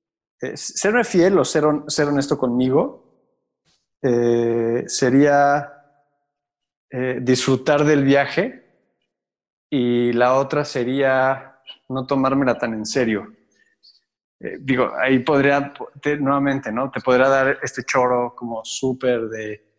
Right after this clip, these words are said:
no, y cambiar el mundo y hacer un lugar mejor y todo. Creo que ya viene implícito para mí, a mí, eh, es estas, estas tres cosas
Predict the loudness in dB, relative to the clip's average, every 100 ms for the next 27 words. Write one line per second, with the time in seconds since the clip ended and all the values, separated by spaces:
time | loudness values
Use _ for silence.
0 | _ _ _ -4 0 2 2 0 0 2
1 | 2 2 4 4 4 4 4 2 0 -2
2 | -2 -2 -2 -2 -4 -4 -4 0 0 2
3 | 2 2 0 0 -2 0 2 2 2 0
4 | -6 -14 -4 0 2 0 -2 -6 -4 -2
5 | -2 -4 -6 -10 -12 -12 -10 -4 -4 -2
6 | -2 0 0 0 0 0 -2 -4 -8 _
7 | _ _ _ -8 -4 -2 -2 -4 -6 -4
8 | -4 -2 -2 -4 -4 -2 -4 -2 0 0
9 | 0 0 2 0 0 -6